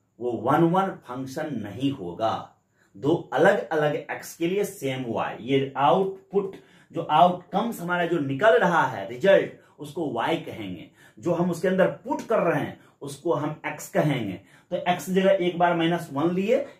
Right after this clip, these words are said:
एक बार प्लस वन लिए, तो solve होके वन वन ही आया। दोनों बार हमको result जो है, जो वाई है, वो same आया।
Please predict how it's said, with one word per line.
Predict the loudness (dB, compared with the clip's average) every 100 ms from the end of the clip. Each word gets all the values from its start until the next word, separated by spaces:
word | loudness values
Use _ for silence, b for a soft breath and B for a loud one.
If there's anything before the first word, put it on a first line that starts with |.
| -8
एक | -2
बार | 0 0
प्लस | 0 -2 -2 -4
वन | -4
लिए, | -4 -6 -12 -18 _ b b b
तो | -4 -4 -10
solve | -8 4 6 6
होके | 2 2 2
वन | 2 2 2
वन | 2 2
ही | 2 0
आया। | -2 -2 -4 -10 -2
दोनों | 0 2 2
बार | 2 2 2
हमको | 0 -2 2 4 4 0 b b b b
result | -10 0 6 6 6 0
जो | -2
है, | 0 0
जो | -2 -4
वाई | 0 2 2
है, | 0 -2 -4 B B
वो | -8
same | -4 -2 -2 -4
आया। | -6 -8 -10